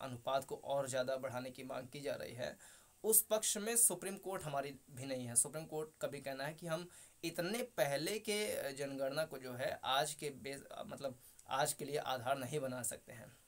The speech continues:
दो, दो हज़ार सत्रह में, अ, अक्टूबर दो हज़ार सत्रह में, अ, एक करके हैं जी रोहिणी, उनकी अध्यक्षता में एक आयोग का गठन किया गया था, जिसको इन सब मुद्दों पर विचार करना था।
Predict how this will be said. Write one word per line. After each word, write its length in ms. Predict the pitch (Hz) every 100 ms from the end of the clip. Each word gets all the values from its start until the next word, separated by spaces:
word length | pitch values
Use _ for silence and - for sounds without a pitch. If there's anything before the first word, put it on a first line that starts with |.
| - - - - - - - - - - -
दो, 420 | 156 147 175 - 156
दो 180 | 156 170
हज़ार 140 | 185
सत्रह 540 | 185 - - 190 190
में, 460 | 185 180 175 175 -
अ, 400 | 131 139 123 - - 151
अक्टूबर 420 | - 147 156 170
दो 60 |
हज़ार 140 | 151 156
सत्रह 380 | 151 143 156 160
में, 360 | 156 151 - 90 - - - - -
अ, 360 | 131 131 127 -
एक 140 | 127 -
करके 280 | 143 127 143
हैं 340 | 127 135 196 - - - 143
जी 300 | 127 156 151
रोहिणी, 440 | 143 139 165 120 - - -
उनकी 220 | 147 151
अध्यक्षता 540 | 151 139 131 - 143 151
में 260 | 147 143
एक 120 | 139 135
आयोग 320 | 131 143 139
का 60 |
गठन 300 | 135 127 135
किया 240 | 131 147 139
गया 180 | 127 -
था, 280 | 131 - - - - -
जिसको 320 | 170 - 190
इन 180 | - 175
सब 200 | 170 170
मुद्दों 340 | 151 151 143 151
पर 140 | 156
विचार 320 | 135 120 127
करना 280 | - 127 110
था। 340 | - 123 123